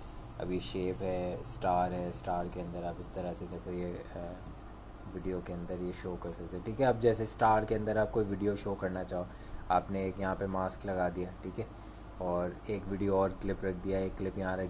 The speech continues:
दिया star के अंदर, पीछे background कुछ और आपने change कर दिया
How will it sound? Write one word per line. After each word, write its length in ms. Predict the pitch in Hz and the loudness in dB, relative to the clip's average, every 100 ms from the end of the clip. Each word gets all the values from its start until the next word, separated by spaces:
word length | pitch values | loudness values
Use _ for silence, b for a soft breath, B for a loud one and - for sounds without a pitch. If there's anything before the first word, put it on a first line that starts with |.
| 92 | -2
दिया 200 | 95 92 | 0 0
star 360 | - 98 92 | -2 0 0
के 80 | 92 | 0
अंदर, 140 | 90 90 | -4 -4
पीछे 260 | 98 - | -4 -2
background 500 | 92 92 85 98 95 | 2 2 2 0 0
कुछ 180 | 101 92 | -2 -2
और 180 | 95 95 | 0 0
आपने 240 | 92 95 | -2 -4
change 320 | 92 92 92 | -4 -4 -4
कर 140 | - 87 | -4 -4
दिया 240 | 87 85 | -4 -4